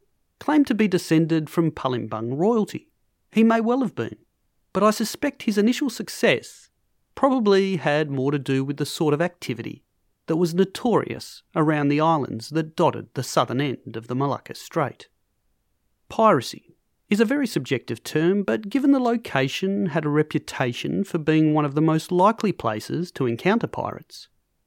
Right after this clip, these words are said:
it's a pretty safe bet that piracy was a big part of Paramesvara's emergence. The numerous islands offered lots of hideaways for bands of pirates, and the narrow channels forced ships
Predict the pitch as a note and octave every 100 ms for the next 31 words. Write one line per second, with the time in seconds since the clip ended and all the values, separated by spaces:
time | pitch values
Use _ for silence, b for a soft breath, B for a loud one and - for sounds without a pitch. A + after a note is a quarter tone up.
0 | _ _ A#3+ G#3+ B3 D#4 D4+ - F3+ -
1 | - D#3+ - D3 - - A#3 E3+ - -
2 | - _ _ _ _ _ C#3+ C3+ E3 D3
3 | - E3 C3 A#2 A2 - C#3 C3 B2 -
4 | E3+ E3+ C#3+ - - C3 D3+ E3 D#3 -
5 | - - - _ _ _ _ _ _ _
6 | _ _ _ _ _ - G3+ C#4+ C#4+ G3
7 | - C#3 C#3+ B2 A#2+ D3 - F3+ F3+ A3
8 | A#3+ - G3 E3+ - F3 F3 C#3 - -
9 | - C3 D3 D3+ E3+ E3+ - - A2 A2
10 | - - _ _ _ F3+ F#3 G#3 G#3+ F3+
11 | D#3 C#3+ - A3 A3 B2+ C3 - F3 E3+
12 | - - B2+ - -